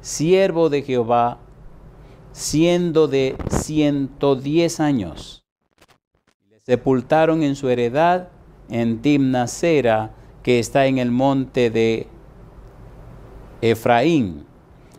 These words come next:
al norte del monte de Gaas". A los ciento diez años, Josué fallece. Y hay un legado que nos ha dejado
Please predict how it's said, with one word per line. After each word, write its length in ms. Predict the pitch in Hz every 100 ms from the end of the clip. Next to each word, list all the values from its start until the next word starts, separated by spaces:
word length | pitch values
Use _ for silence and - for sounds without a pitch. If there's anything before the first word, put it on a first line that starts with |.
| -
al 340 | - 113 113 120
norte 680 | 147 165 143 - 151 147 - 117
del 200 | 120 113
monte 880 | 123 135 131 123 107 127 123 120 - - - - -
de 300 | 101 113 101
Gaas". 840 | 98 101 104 80 - - - - _ _ _ _ _ _ _ _ _ _ _ - - - -
A 40 |
los 160 | 131 120
ciento 380 | 135 131 127
diez 320 | 127 165 147 160
años, 600 | 156 113 107 107 - - - - - - - - - - - -
Josué 800 | - 127 113 - 135 139 139 139 - -
fallece. 720 | - 117 113 143 - - - - - - - - - - - - - - - - - - - - 127
Y 140 | 123
hay 140 | 139
un 120 | 165 160
legado 480 | 151 156 151 131
que 100 | 123
nos 200 | 120 113
ha 100 | 131
dejado 520 | 120 110 120 104 95